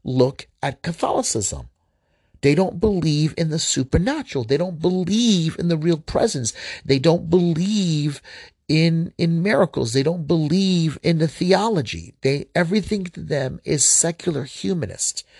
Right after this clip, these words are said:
And, and this is, this is the price we pay. All right, so I have one more article. All right, so this other article now is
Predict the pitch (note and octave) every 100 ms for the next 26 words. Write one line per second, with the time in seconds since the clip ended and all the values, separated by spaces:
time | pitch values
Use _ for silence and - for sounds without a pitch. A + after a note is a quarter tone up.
0 | - - - - _ - C#3 C#3 C3 -
1 | - - C#3+ C#3 D3+ D#3 F3+ D3+ - D3
2 | D#3+ D#3+ - - D#3+ - F#3+ - A3 -
3 | F#2 - _ - - _ _ _ - C3+
4 | F#2+ F#2 - - C3+ C3+ C#3+ - B2 A#2+
5 | A#2 B2 D3 C3+ G#2 F#2 - E2+ - -
6 | - F#2 _ _ _ _ _ - _ _
7 | _ _ _ _ _ _ - C3+ A2 E2
8 | - A2 G#2 A#2+ C3 - - D#3 E3+ F3
9 | A#2 A#2 G#2 - G2 F2 E2 F2 F#2+ -